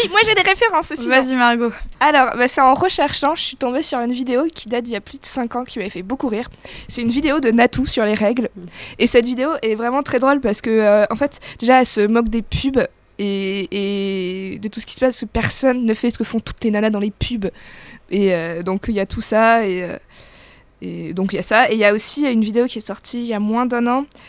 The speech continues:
Speaker 1: qui est, euh, les règles aussi de Camille et Justine avec, euh, Marion Séclin, où elles, elles expliquent, euh, bah, toute la question du tabou, euh, de faire l'amour pendant les règles, euh,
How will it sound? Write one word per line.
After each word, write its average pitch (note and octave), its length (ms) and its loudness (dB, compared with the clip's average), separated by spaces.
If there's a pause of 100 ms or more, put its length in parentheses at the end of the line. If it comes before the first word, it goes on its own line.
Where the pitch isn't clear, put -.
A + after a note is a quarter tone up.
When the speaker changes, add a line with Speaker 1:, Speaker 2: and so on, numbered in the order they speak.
(140)
Speaker 1:
qui A3 300 -4
est, A3 80 2
euh, G3 260 4
les G#3 120 2
règles A#3 240 0
aussi A#3+ 320 -4
de G3+ 440 2
Camille A#3+ 280 4
et A#3+ 40 4
Justine A3+ 400 -2
avec, G#3 300 0
euh, G3+ 60 2
Marion G#3+ 240 0
Séclin, A3 320 -6 (880)
où G#3+ 340 -2
elles, A#3 140 2
elles A3+ 180 0
expliquent, A#3 440 -4
euh, A3 180 0
bah, G3 180 0
toute - 160 -14
la A3 80 -6
question A3+ 220 -4
du A3 140 0
tabou, B3 560 0
euh, G#3 80 2
de G3+ 240 0
faire G#3 180 -6
l'amour A3 240 2
pendant G#3+ 220 -2
les G#3 100 -2
règles, A3 500 -4
euh, G3 380 -4